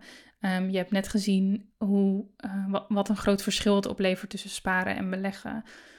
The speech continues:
Ehm, dus ja, je ziet dat de meeste mensen die met financiële onafhankelijkheid aan de slag gaan, uiteindelijk wel komen op beleggen in een bepaalde vorm.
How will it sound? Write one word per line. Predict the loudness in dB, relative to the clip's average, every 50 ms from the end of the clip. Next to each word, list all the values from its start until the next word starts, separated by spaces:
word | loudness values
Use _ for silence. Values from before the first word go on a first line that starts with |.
| _ _ _ _
Ehm, | -2 -2 0 0 -2 -2 -2 -2 -2 -4
dus | -2 -2 -2 -2 -2 -6 -8 -8 -12 _ _
ja, | _ 2 2 4 4
je | 2 0 -2
ziet | 2 4 4 4 4
dat | 0 0
de | 2 2
meeste | 4 4 4 2
mensen | 2 0 2 0
die | 0 -2
met | -2 -4 -6
financiële | -2 0 0 0 0 -2 -4 -4
onafhankelijkheid | -4 -4 -4 -4 -4 -6 -4 -6 -8 -6 -6 -6 -6
aan | -6 -6
de | -2
slag | 0 0 0 2
gaan, | 0 0 0 0
uiteindelijk | 0 -2 0 2 4 6 6 6 6 4 4
wel | 2 0 0 0
komen | 2 2 2 4 2 0 0
op | -4 -4 -6 -10 -16 -18 -20 -20 -20 -20 _
beleggen | -2 0 2 2 2 2 0 -2 -2 -2 0
in | 2 2 2
een | 4 2
bepaalde | 0 -2 -2 -2 -2 -2 -2 -4 -6
vorm. | -6 -4 -2 0 2 2 0 0 -4